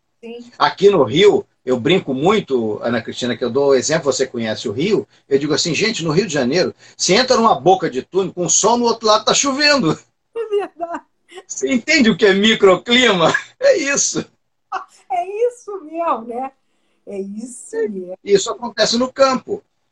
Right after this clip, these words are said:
Speaker 2: É, no campo, você vê, é, os produtores em, em,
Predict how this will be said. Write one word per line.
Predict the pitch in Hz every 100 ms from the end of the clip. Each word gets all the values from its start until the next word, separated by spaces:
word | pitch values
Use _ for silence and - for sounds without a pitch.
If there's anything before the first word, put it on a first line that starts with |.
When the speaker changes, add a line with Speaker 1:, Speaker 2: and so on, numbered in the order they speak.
| _ 143 135
Speaker 2:
É, | 127 120 117 110 104 104
no | 110 170
campo, | - 262 247 117
você | 104 117 135
vê, | 104 147 208 202 - _ _
é, | - 143 127
os | 131 -
produtores | 147 135 120 - 220 226 123 95 -
em, | 120
em, | 117 117 120